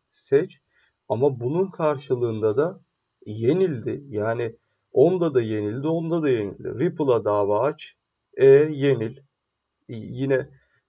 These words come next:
ya tabiri caizse tokadı basıp gönderdi Ripple bunlara. Ondan sonra zaten Grayscale'a dava açtılar.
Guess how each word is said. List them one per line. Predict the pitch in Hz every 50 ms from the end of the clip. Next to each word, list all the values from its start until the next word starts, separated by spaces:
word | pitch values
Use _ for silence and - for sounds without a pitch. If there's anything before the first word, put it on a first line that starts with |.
| _ -
ya | 104 107 104 -
tabiri | - - 117 120 123 123 127 123 127 117
caizse | 127 131 131 131 131 131 - - 110 -
tokadı | - 123 123 - 127 127 135 127
basıp | 120 113 110 - 139 - -
gönderdi | 131 131 127 127 127 131 131 135 135 139 135
Ripple | 120 113 - - 113 104 101
bunlara. | 107 107 101 98 98 - - 127 - _ _ _ _ _ _ _ _ _ _ _ _ -
Ondan | 113 120 131 139 143 143 139 139
sonra | 139 143 143 135 135 135 135 135 135 - _ _ _ _ _ _ _ _ _ _ _ -
zaten | 120 117 127 135 139 139 143 151 139 143
Grayscale'a | 135 139 139 139 135 139 139 - - 139 139 139 139 139 131
dava | 135 131 131 123 127 127 127
açtılar. | 127 123 - - - 123 131 127 123 - _